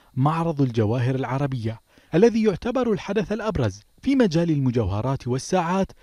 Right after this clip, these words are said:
في الشرق الأوسط، مع سجل حافل بالنجاحات على مدار ثلاثين عامًا. وأيضًا ستحتضن مملكة البحرين معرض سيتيسكيب، الذي يعد أكبر معرض عقاري في البحرين،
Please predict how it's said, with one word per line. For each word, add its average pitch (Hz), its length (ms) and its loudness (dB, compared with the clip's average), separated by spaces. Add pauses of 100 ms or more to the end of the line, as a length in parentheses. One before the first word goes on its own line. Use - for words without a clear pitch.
(160)
في - 100 -4
الشرق 170 400 0
الأوسط، 160 540 -4 (360)
مع 104 220 0
سجل 113 480 2
حافل 123 440 -2
بالنجاحات 165 800 0 (360)
على 247 240 2
مدار 214 400 0
ثلاثين 175 500 0
عامًا. 120 480 0 (680)
وأيضًا 254 460 2
ستحتضن 185 680 -4
مملكة 151 560 -2
البحرين 139 560 0
معرض 147 320 -2
سيتيسكيب، 147 560 -4 (400)
الذي 107 300 2
يعد 120 460 -2
أكبر 123 440 -2
معرض 131 420 2
عقاري 175 640 2
في - 80 -6
البحرين، 123 520 -2